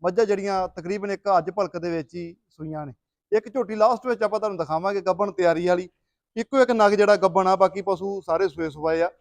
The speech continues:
ਤੇ ਕੋਈ ਵੀ ਮੇਰਾ ਵੀਰ ਖਰੀਦਦਾਰ ਆਉਂਦਾ, ਤੇ ਆਪਾਂ ਹਮੇਸ਼ਾ ਸਾਰੇ ਵੀਰਾਂ ਨੂੰ ਇੱਕ ਵਾਰੀ ਸਟਾਰਟਿੰਗ ਤੋਂ ਨੋਟ ਕਰਾ ਦਿੰਦੇ ਆ ਵੀ ਦੋ ਡੰਗ ਚੋ ਕੇ, ਚਾਹੇ ਕੋਈ ਮੇਰਾ ਵੀਰ ਤਿੰਨ ਟਾਈਮ ਚੋ ਕੇ ਆਪਣੀ ਤਸੱਲੀ ਆ, ਉਹ ਤੁਸੀਂ ਪਹਿਲਾਂ ਕਰ ਲਿਓ, ਠੀਕ ਆ ਜੀ। ਤੇ ਖਾਸ ਵਿਜ਼ਿਟ ਪਿੰਡ ਢੋਟੀਆਂ ਕਰਨੀ ਆ।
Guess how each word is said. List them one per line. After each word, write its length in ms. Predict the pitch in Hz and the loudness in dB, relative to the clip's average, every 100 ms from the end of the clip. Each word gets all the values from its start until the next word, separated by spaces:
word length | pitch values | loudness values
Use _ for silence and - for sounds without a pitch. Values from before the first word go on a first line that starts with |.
| _ _ - | _ _ -2
ਤੇ 80 | 196 | 0
ਕੋਈ 300 | - 220 262 | 6 6 6
ਵੀ 120 | 277 | 2
ਮੇਰਾ 220 | 247 233 | 4 4
ਵੀਰ 280 | 220 220 226 | 4 4 2
ਖਰੀਦਦਾਰ 440 | 208 180 170 196 | 2 -4 2 4
ਆਉਂਦਾ, 280 | 185 175 190 | 4 4 4
ਤੇ 80 | 196 | 4
ਆਪਾਂ 320 | 196 202 202 | 0 2 0
ਹਮੇਸ਼ਾ 360 | 196 196 160 170 | 0 -2 0 0
ਸਾਰੇ 240 | 208 240 | 2 2
ਵੀਰਾਂ 180 | 214 202 | 2 -2
ਨੂੰ 80 | 196 | -4
ਇੱਕ 140 | - | -6
ਵਾਰੀ 160 | 196 185 | -6 -6
ਸਟਾਰਟਿੰਗ 420 | 165 170 170 180 | 2 4 4 0
ਤੋਂ 120 | 190 | -4
ਨੋਟ 180 | 180 165 | -4 -4
ਕਰਾ 240 | 165 160 | 0 0
ਦਿੰਦੇ 200 | 151 160 | 0 -4
ਆ 40 | 175 | -8
ਵੀ 100 | 175 | -8
ਦੋ 300 | 143 156 170 | -4 -2 0
ਡੰਗ 200 | 180 180 | 0 -2
ਚੋ 200 | 175 170 | -6 -2
ਕੇ, 180 | 185 190 _ _ _ | -2 -4 _ _ _
ਚਾਹੇ 220 | 208 214 | 6 6
ਕੋਈ 120 | 220 220 | 6 2
ਮੇਰਾ 200 | 202 185 | 2 2
ਵੀਰ 200 | 180 170 | 2 -2
ਤਿੰਨ 220 | 175 156 | -4 0
ਟਾਈਮ 180 | 170 160 | -2 0
ਚੋ 140 | 160 | -4
ਕੇ 80 | 160 | -2
ਆਪਣੀ 200 | 160 160 | -4 -8
ਤਸੱਲੀ 460 | 147 139 147 185 | -6 -6 -4 -2
ਆ, 80 | 175 - _ _ - | -4 -6 _ _ 0
ਉਹ 120 | 226 | 2
ਤੁਸੀਂ 200 | 220 190 | 2 -2
ਪਹਿਲਾਂ 300 | 180 175 175 | 0 2 2
ਕਰ 180 | 165 147 | 2 0
ਲਿਓ, 120 | 151 | -2
ਠੀਕ 200 | 143 156 | -4 -4
ਆ 40 | 196 | -2
ਜੀ। 140 | 185 - _ - | -4 -8 _ -4
ਤੇ 80 | 180 | 0
ਖਾਸ 380 | 165 180 208 196 | 6 8 8 2
ਵਿਜ਼ਿਟ 240 | 208 226 | -4 -4
ਪਿੰਡ 260 | - 202 196 | -2 -4 -2
ਢੋਟੀਆਂ 420 | 196 160 160 160 | -2 -2 -4 -2
ਕਰਨੀ 360 | 156 147 175 | -4 -4 -4
ਆ। 100 | 180 | -6